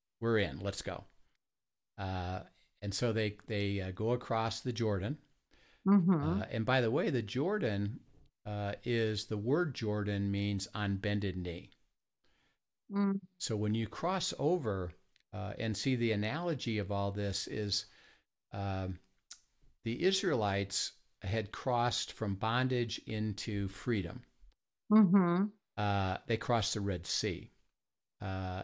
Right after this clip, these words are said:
Speaker 1: and the analogy in the New Testament is,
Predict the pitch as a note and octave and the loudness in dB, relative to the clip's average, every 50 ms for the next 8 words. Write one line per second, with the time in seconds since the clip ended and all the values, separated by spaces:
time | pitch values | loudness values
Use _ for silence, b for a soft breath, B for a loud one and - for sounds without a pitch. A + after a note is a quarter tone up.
0 | - - - A#2+ A2 G#2 G#2 A2 A2 G#2+ G#2 A2 A#2 D3+ F#3 A#3+ C4+ B3+ D3 A2 | -8 -8 -6 -4 -2 0 0 0 0 0 0 0 0 -2 -2 -2 -2 -2 0 0
1 | A#2+ A2+ A2 G#2+ G2+ G2+ G2+ G#2+ A2+ A2 - - - - A#2+ - - A#2 G#2 G2+ | 0 2 2 2 2 2 2 0 0 -2 -4 -4 -6 -6 -4 -2 -2 0 0 0
2 | G2+ G2+ - - A2 G#2 G2+ G#2 G2+ G2 - - | 0 -2 -4 -2 -2 0 0 0 0 0 -2 -4